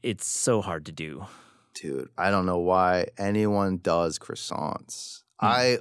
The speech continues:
Speaker 2: only make them do it 'cause they t-, I wanna eat them, and selfishly, I, I need them. But
Speaker 1: Yeah.
Speaker 2: um,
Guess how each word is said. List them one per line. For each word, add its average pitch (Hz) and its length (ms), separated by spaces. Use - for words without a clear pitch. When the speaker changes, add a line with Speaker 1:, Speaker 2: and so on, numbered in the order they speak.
Speaker 2:
only 117 380
make 113 320
them 98 160
do 98 180
it 87 100
'cause 85 180
they 87 100
t-, - 200
I 104 180
wanna 90 240
eat 90 220
them, 85 180
and 87 100
selfishly, - 580
I, 78 80
I 90 100
need 87 280
them. - 260
But 87 140
Speaker 1:
Yeah. 95 200
Speaker 2:
um, 85 580